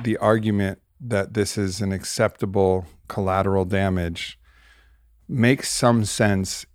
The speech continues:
if the people who get vaccinated, the people who get vaccinated do not get the, do not get the virus and do not spread it, right? Like, if that was, if that was ironclad,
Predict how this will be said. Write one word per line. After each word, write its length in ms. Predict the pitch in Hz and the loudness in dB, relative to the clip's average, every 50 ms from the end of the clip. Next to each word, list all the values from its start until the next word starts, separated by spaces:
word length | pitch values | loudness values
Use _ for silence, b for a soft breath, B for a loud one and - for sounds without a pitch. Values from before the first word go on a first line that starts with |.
| _ - | _ 4
if 600 | 139 127 107 92 - - - - - - - - _ _ _ _ _ _ _ _ | 4 4 6 4 0 -4 -10 -10 -12 -14 -16 -18 _ _ _ _ _ _ _ _
the 100 | 131 113 | -8 -6
people 400 | 95 - - 120 113 - 135 127 | -6 -2 -2 -2 0 2 2 2
who 160 | 110 113 135 120 | 4 2 2 4
get 240 | 117 110 110 - 107 | 4 4 4 4 4
vaccinated, 760 | 104 98 90 85 - - 98 92 90 85 82 87 87 98 107 - _ _ _ _ _ _ _ _ _ _ _ _ _ _ _ _ | 2 2 2 2 -2 -4 -2 -2 0 0 -2 -2 -4 -4 -8 -12 _ _ _ _ _ _ _ _ _ _ _ _ _ _ _ _
the 80 | - 104 | -10 -2
people 240 | - 113 113 117 117 | 0 0 2 4 2
who 80 | 117 | 4
get 180 | 107 113 104 95 | 4 4 4 4
vaccinated 800 | 101 98 95 95 - - 101 95 95 92 90 92 90 90 95 123 _ _ _ _ _ | 4 2 2 2 0 -2 -2 0 0 2 2 0 -2 -2 -6 -12 _ _ _ _ _
do 160 | - 104 95 | -2 0 2
not 400 | 95 95 98 98 101 107 - - - _ _ _ _ _ _ _ _ _ _ _ _ _ 120 | 2 2 4 4 2 2 0 -4 -16 _ _ _ _ _ _ _ _ _ _ _ _ _ -4
get 260 | - - 120 120 - - | 2 2 2 2 4 0
the, 100 | 131 110 110 - - - - - | 0 0 0 -6 -12 -18 -8 -2
do 80 | - 107 | 0 4
not 260 | 107 113 127 123 117 | 6 6 4 4 2
get 140 | 123 113 - | -2 0 0
the 80 | 113 | 2
virus 520 | 98 104 101 101 101 98 101 101 - - - | 4 6 6 8 8 6 4 2 0 -6 -6
and 200 | - 101 101 92 | -4 -4 -4 -2
do 120 | - 101 104 | 0 0 2
not 260 | 104 101 98 98 - | 2 2 0 -2 -4
spread 300 | - - - 98 87 85 | -8 -4 -2 -2 -2 -2
it, 120 | 82 - _ _ _ _ _ _ _ _ _ _ _ | -6 -12 _ _ _ _ _ _ _ _ _ _ _
right? 260 | 110 98 98 - - | -4 -4 -4 -4 -6
Like, 160 | 101 98 101 110 | -6 -4 -4 -4
if 120 | 101 101 | -4 2
that 220 | 107 117 127 - - | 4 4 4 6 4
was, 200 | 123 110 101 107 | 2 2 2 0
if 100 | 107 - | -4 0
that 140 | - 120 120 | 4 4 6
was 160 | 113 104 104 | 6 6 4
ironclad, 680 | 104 107 113 110 113 107 - 113 107 110 120 127 135 | 4 4 4 2 2 0 2 2 2 2 2 0 -2